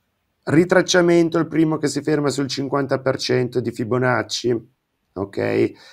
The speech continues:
Poi qua addirittura il recente top, quello del quindici di luglio, è arrivato al sessantuno e otto di Fibonacci, candela di engulfing, quella costruita con, eh,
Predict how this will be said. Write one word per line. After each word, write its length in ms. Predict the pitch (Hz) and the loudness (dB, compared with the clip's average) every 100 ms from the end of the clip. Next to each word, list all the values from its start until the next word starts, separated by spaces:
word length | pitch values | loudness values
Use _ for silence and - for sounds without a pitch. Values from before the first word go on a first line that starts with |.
| - _ | -20 _
Poi 320 | - 127 123 117 | 2 4 4 2
qua 220 | 139 131 | 4 4
addirittura 840 | 123 113 107 135 120 107 98 101 | 4 0 2 4 6 4 4 2
il 460 | 104 104 104 101 98 | 2 2 2 2 2
recente 580 | 98 101 117 110 104 101 | 0 -2 -2 -2 -2 -4
top, 320 | 113 110 - | -2 -2 -2
quello 160 | 104 | -4
del 160 | 101 95 | -2 -4
quindici 460 | - 117 104 104 101 | -4 -4 -4 -4 -4
di 80 | |
luglio, 600 | 98 113 110 98 104 - - - - _ | -2 0 0 0 0 -2 -10 -20 -20 _
è 80 | 120 | 2
arrivato 420 | 117 123 127 120 | 4 6 4 4
al 80 | 113 | 0
sessantuno 960 | 92 110 117 110 131 131 123 123 113 | -2 -4 -4 -4 -2 0 0 0 0
e 140 | 117 120 | 0 0
otto 400 | 127 120 - 113 | 0 0 -2 -6
di 220 | 101 139 | -2 -4
Fibonacci, 1080 | 135 131 117 139 151 160 160 - 170 170 160 - - _ _ _ | -2 -4 0 2 2 2 0 0 4 4 2 -10 -20 _ _ _
candela 800 | - 160 175 175 175 180 151 127 | 2 4 6 6 8 8 8 4
di 400 | 110 123 127 120 | 0 0 2 2
engulfing, 1000 | 123 120 127 117 98 92 98 95 87 80 104 _ _ _ _ _ _ _ _ | 0 0 2 2 2 -2 -4 -2 -4 -6 -12 _ _ _ _ _ _ _ _
quella 800 | - 104 110 107 98 90 87 90 | -8 -4 0 2 2 0 0 -4
costruita 480 | - 90 87 101 98 | -6 -10 -6 -6 -6
con, 220 | 90 98 | -6 -4
eh, 320 | 92 90 87 | -4 -4 -4